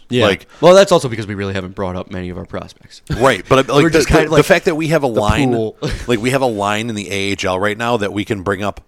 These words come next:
Speaker 2: together
Speaker 1: Yeah, that'd be
Speaker 2: is
Speaker 1: pretty
Speaker 2: disgusting.
Speaker 1: chill.
Speaker 2: Like, you can just copy,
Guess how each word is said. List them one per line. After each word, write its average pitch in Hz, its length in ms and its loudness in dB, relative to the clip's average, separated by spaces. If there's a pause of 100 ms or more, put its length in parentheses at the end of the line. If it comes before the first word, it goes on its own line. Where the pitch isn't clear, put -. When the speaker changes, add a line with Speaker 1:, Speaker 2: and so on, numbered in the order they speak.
(160)
Speaker 2:
together 101 580 -4 (180)
Speaker 1:
Yeah, 110 180 -2
that'd 110 160 -2
be 107 60 2
Speaker 2:
is 85 140 -4
Speaker 1:
pretty 107 120 -4
Speaker 2:
disgusting. 98 360 0
Speaker 1:
chill. 90 180 -10 (100)
Speaker 2:
Like, 107 160 -4
you 131 100 -2
can 123 100 -4
just 120 180 -2 (600)
copy, 127 480 0